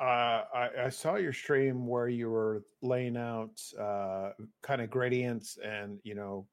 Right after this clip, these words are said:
complementary blocks. And I noticed that, uh, the mossy cobble, um, uh,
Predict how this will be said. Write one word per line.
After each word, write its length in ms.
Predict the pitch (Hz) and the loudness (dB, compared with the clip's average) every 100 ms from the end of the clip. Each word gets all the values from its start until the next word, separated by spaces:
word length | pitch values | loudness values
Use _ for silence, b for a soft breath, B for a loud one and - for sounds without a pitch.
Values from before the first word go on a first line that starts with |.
| _ | _
complementary 920 | - 123 113 113 117 113 113 104 101 101 | -4 -4 -4 -4 -2 -2 0 0 0 -4
blocks. 680 | 104 104 110 110 - - - - | -2 2 2 0 -8 -14 -16 -12
And 300 | 123 123 120 | -8 -6 -4
I 80 | 120 | -4
noticed 460 | 131 190 220 220 - | -2 -2 -2 -4 -2
that, 280 | 143 139 - 147 | -2 -2 -6 -2
uh, 640 | 143 143 143 135 123 117 _ _ 110 | 0 2 2 2 0 -4 _ _ -4
the 680 | 120 117 117 113 113 120 - | -2 0 0 -2 -4 -6 -8
mossy 560 | 110 113 120 147 - 120 | -8 -6 -6 -8 -6 -6
cobble, 580 | - 127 139 107 90 87 _ - | -4 -2 -2 -4 -8 -10 _ -12
um, 340 | 98 95 95 98 110 | -8 -8 -10 -14 -12
uh, 300 | 98 95 | -10 -8